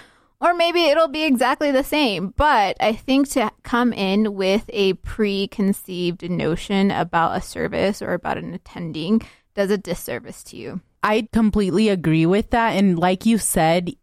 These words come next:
Speaker 2: if you put blinders on yourself, like, judgments put blinders,
Speaker 1: Mm-hmm.
Speaker 2: and you're losing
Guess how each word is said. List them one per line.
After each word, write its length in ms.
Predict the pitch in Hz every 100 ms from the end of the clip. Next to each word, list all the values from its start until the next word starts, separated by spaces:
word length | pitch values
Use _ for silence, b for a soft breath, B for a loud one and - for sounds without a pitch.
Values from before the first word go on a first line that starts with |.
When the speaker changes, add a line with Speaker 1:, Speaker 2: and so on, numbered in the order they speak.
| -
Speaker 2:
if 260 | 190 170
you 580 | 180 180 185 180 175 - -
put 240 | 214 214
blinders 680 | 151 156 147 147 165 196 214
on 240 | 208 208 208
yourself, 560 | 202 - 190 190 196
like, 160 | 208 175
judgments 520 | 170 170 208 196 180
put 300 | - 185 170
blinders, 640 | 151 156 165 156 135 131
Speaker 1:
Mm-hmm. 320 | - 226 202 214
Speaker 2:
and 160 | 220
you're 160 | 214 208
losing 560 | 175 202 226 214 226